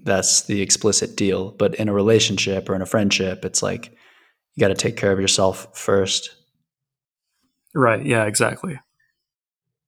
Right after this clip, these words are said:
Speaker 1: Yeah. And, uh, I mean, you can't really heal other people either. Like,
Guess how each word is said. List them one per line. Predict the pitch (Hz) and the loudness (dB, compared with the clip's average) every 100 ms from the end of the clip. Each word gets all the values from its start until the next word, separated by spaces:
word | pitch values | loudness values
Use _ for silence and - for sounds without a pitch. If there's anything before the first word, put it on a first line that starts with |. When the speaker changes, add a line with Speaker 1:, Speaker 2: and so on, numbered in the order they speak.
| _ _ - - - - _ - - - - - - _ _ _ _ _ _ - | _ _ -20 -18 -18 -20 _ -20 -20 -20 -20 -20 -20 _ _ _ _ _ _ -6
Speaker 1:
Yeah. | 104 98 90 - | -4 -4 -4 2
And, | 151 156 | 4 6
uh, | 147 | 4
I | 127 | 4
mean, | 139 135 123 113 - - - - _ - - _ - _ _ - | 2 2 2 -2 -8 -18 -20 -20 _ -20 -20 _ -20 _ _ -8
you | 127 | -6
can't | 127 175 123 | -2 0 0
really | 101 104 107 | 0 -2 0
heal | 104 101 | 0 0
other | 98 95 | 0 -2
people | 101 95 98 | -4 -2 -2
either. | 107 98 95 - - - | -2 -2 -4 -6 -16 -2
Like, | 107 98 - | 0 0 -4